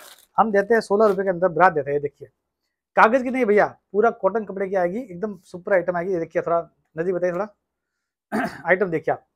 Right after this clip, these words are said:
आप hooks देखिए, इसका मजबूत आएगा, elastic देखिए मजबूत आएगा, एकदम super item आएगी और पूरा guarantee वाला। और बारह बारह piece का box आएगा, इस टाइप का बारह बारह piece आएगा इसके अंदर, तो आपको box to box, मतलब packet packet लेना पड़ेगा।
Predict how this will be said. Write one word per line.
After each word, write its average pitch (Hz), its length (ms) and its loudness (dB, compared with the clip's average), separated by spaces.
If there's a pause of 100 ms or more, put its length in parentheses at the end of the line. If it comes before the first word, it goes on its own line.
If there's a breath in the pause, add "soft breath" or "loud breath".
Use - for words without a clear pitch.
(500)
आप 208 220 8
hooks 202 360 2
देखिए, 220 340 4
इसका 214 200 0
मजबूत 202 280 0
आएगा, 214 280 4
elastic 220 460 0
देखिए 202 260 -2
मजबूत 202 260 -2
आएगा, 202 200 6
एकदम 214 240 -2 (460)
super 220 220 0
item 214 240 2
आएगी 208 280 -2 (240)
और 240 340 8 (300)
पूरा 226 160 8
guarantee 208 240 6
वाला। 226 160 6
और 214 160 4
बारह 202 220 12
बारह 226 160 8
piece 220 200 -2
का 220 100 2
box 220 240 4
आएगा, 190 180 4
इस 196 100 2
टाइप 220 180 -6
का 208 60 -4
बारह 190 160 8
बारह 202 160 6
piece 196 180 -2
आएगा 180 180 2
इसके 202 180 -4
अंदर, 202 180 0 (500)
तो 202 60 4
आपको 190 300 4 (280)
box 220 180 6
to 220 120 -8
box, 208 140 0
मतलब 190 180 -4
packet 214 320 -2
packet 202 180 -2
लेना 175 140 2
पड़ेगा। 143 280 -2